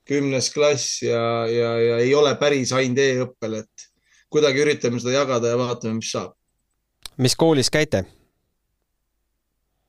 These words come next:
Speaker 1: Kas, kas see nüüd on nüüd uue nimega, eh, Saaremaa gümnaasium või? Kas need riiklikud gümnaasiumid need on? Minu arust on Saaremaa gümnaasium.
Speaker 2: Kas kool, eh, spordi tegemist toetab?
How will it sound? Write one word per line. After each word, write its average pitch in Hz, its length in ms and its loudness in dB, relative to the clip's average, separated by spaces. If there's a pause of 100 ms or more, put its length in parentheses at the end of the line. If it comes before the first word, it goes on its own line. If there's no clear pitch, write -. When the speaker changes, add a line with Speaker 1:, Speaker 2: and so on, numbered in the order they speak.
(380)
Speaker 1:
Kas, - 180 -4 (160)
kas 127 220 -2
see 120 80 0
nüüd 123 100 -2
on 123 140 0
nüüd 117 100 -2
uue 139 240 2
nimega, 123 460 -2 (1040)
eh, 113 300 -4
Saaremaa 117 600 0
gümnaasium 120 560 -2
või? 101 140 -20 (220)
Kas - 160 -16
need 104 120 -10
riiklikud 117 520 -6
gümnaasiumid 110 680 -4
need 107 100 -8
on? 117 160 -4 (760)
Minu 123 180 -6
arust - 140 -14
on 117 80 -8
Saaremaa 123 440 0
gümnaasium. 123 480 -4 (500)
Speaker 2:
Kas - 180 0
kool, 165 480 4
eh, 127 300 6
spordi 160 380 2
tegemist 131 360 2
toetab? 139 360 2